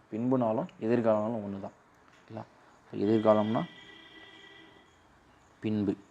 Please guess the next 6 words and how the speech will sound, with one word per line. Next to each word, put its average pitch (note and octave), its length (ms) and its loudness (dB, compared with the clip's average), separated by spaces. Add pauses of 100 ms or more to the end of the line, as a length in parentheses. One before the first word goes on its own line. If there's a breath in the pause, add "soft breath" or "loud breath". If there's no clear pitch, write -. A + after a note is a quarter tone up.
அப்படின்னு G2+ 260 -4
சொல்லுவோமா? G2+ 320 -4 (800)
கடந்த G#2+ 260 0 (140)
காலம்னா G#2+ 320 0 (1700)
முன்பு. G#2+ 300 0 (3000)
நிகழ்காலம்னா A2 640 4